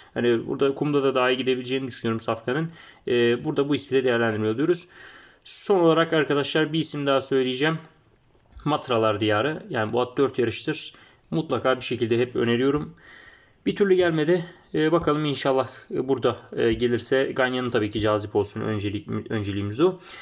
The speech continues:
Bir de Rushmore var arkadaşlar üç numara. Yani Rushmore'da bir on beş doksan altı derece gördü. Aslında bir on beş doksan altı bakın şöyle göstereyim. Hani çok iyi bir derece değil ama, e, yani bu grup için çok iyi bir derece.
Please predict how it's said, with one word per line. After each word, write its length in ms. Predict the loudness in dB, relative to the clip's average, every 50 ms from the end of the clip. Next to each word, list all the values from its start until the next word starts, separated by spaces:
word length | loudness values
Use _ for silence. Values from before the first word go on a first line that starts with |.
| -18 -20 -18 -10 -6
Bir 80 | 0 2
de 100 | 2 4
Rushmore 540 | 4 2 2 2 0 -2 -2 0 0 2 2
var 140 | 4 4
arkadaşlar 560 | 2 2 2 2 2 2 2 0 0 -2 -2 -2
üç 280 | -2 -6 -6 -4 -2
numara. 380 | 0 2 2 2 2 0 -2 -6 -14 -20 -20 -20 -20 -20 -18 -8 -2
Yani 200 | 0 0 0 2
Rushmore'da 640 | 2 0 0 0 0 0 2 2 2 2 0 0 4
bir 100 | 4 6
on 220 | 6 6 4 2 2
beş 180 | 0 0 0
doksan 300 | -4 -4 -2 -2 0 0
altı 240 | 0 2 0 0 2
derece 340 | 4 4 4 4 4 2 2
gördü. 400 | 2 4 2 2 4 4 2 2 2
Aslında 400 | 0 -2 -2 -4 -4 -4 0 2
bir 80 | 2
on 180 | 4 4 2 2
beş 180 | 0 0 0
doksan 280 | -2 -2 -2 -2 -2 -2
altı 460 | 0 0 -2 0 2 2 2 2 0
bakın 240 | -2 -2 -2 -4 -6
şöyle 260 | -2 0 0 2 2
göstereyim. 520 | 2 2 0 -2 0 -2 -2 0 0 -4 -4 -8 -16 -20 -20 -20 -16 -8
Hani 220 | -4 -2 -2 0 -2
çok 340 | -2 0 0 0 -2 -2
iyi 120 | -6 -4 -4
bir 120 | -2 2
derece 420 | 2 4 4 4 4 4 2 2 2
değil 380 | 2 4 4 4 4 2 -2 -8 -12 -20 -20 -20 -14 _ -2
ama, 480 | 0 0 0 0 0 0 0 -2 -2 -6 -6
e, 120 | -2 0 0 2 2 2 2 2 2 2 2 2 2 2 0 0 2
yani 360 | 2 2 2 2 2 -2 -4 -4 -2 0
bu 100 | 0 4
grup 240 | 6 6 6 6 2
için 220 | -4 -6 -6 -4
çok 280 | -2 0 0 0 0 0
iyi 100 | -2 -2
bir 100 | 0 2
derece. 420 | 2 2 2 2 2 0 0 0